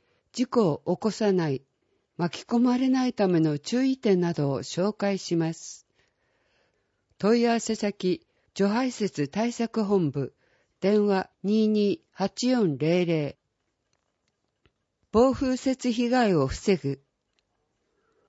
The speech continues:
暴風雪による被害は晴天から好天へと急変した時に多くなります。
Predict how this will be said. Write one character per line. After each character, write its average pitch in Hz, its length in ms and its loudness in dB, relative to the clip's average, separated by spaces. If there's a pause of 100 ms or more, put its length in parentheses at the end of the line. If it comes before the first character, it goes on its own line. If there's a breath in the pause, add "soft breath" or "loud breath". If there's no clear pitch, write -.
暴 262 220 4
風 269 200 -2
雪 220 400 -2
に 180 120 6
よ 160 120 6
る 156 100 2
被 190 180 0
害 196 260 2
は 135 240 -2 (460 soft breath)
晴 254 300 2
天 247 280 0
か 220 160 -2
ら 208 320 0
好 240 220 2
天 247 340 0
へ 240 60 0
と 160 220 -2
急 233 240 0
変 254 240 0
し - 60 -14
た 247 140 0
時 226 300 0
に 143 240 4
多 254 200 2
く 202 140 -2
な 151 180 2
り 139 100 0
ま 131 180 -2
す。 - 220 -20